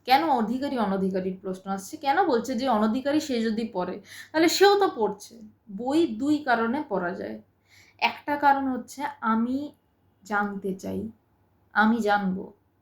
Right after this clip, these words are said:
আমি জানবো, আমাকে জানাও, সেই জন্য আমি বইটা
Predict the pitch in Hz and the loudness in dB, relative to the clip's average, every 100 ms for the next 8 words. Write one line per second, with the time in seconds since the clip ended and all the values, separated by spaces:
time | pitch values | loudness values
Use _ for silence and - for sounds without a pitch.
0 | _ _ _ _ _ _ _ _ _ _ | _ _ _ _ _ _ _ _ _ _
1 | - 208 214 226 196 185 190 190 185 185 | -4 0 2 2 0 0 2 4 4 2
2 | 175 190 _ _ _ _ _ _ _ 208 | -2 -6 _ _ _ _ _ _ _ 0
3 | 208 220 226 208 190 180 196 180 180 226 | 2 0 -2 -4 -2 0 2 0 -4 -10
4 | _ _ _ _ - - 233 240 254 262 | _ _ _ _ -8 -2 -2 -2 -4 0
5 | 254 220 196 190 185 | 2 4 4 0 0